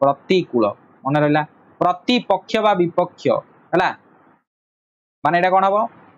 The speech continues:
ପକ୍ଷର ବିପରୀତ, ପକ୍ଷର ବିପରୀତ ପ୍ରତି ଲାଗିଲା ମାନେ, ହେଲା।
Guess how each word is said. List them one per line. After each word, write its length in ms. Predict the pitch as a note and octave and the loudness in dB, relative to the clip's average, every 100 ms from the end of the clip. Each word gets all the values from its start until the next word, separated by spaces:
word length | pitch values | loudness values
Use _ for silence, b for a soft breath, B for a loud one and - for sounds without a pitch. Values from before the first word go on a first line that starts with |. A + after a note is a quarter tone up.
| _ _ _ _ _ | _ _ _ _ _
ପକ୍ଷର 420 | D#3 - - F#3+ F#3+ | -6 -4 -2 0 0
ବିପରୀତ, 400 | F#3 F#3 F#3+ F#3 F#3+ _ - _ _ _ _ _ _ _ _ _ _ C3 | 0 0 -2 -2 -8 _ -20 _ _ _ _ _ _ _ _ _ _ -6
ପକ୍ଷର 480 | B2+ - E3+ E3 A#2+ B2 D#3 F#3 F3 - _ _ _ _ _ _ _ _ _ _ _ _ - | -6 -6 -2 0 2 0 0 -2 -6 -20 _ _ _ _ _ _ _ _ _ _ _ _ -4
ବିପରୀତ 680 | C#3 - - F#3+ D#3 - A#2 A2 | -2 -2 0 2 0 -2 -4 -2
ପ୍ରତି 260 | B2+ - C#3+ | -2 0 0
ଲାଗିଲା 300 | B2 A2+ A2 | 2 2 0
ମାନେ, 180 | A#2 A2 - - - _ _ | -2 -8 -14 -20 -20 _ _
ହେଲା। 180 | D#3+ | -4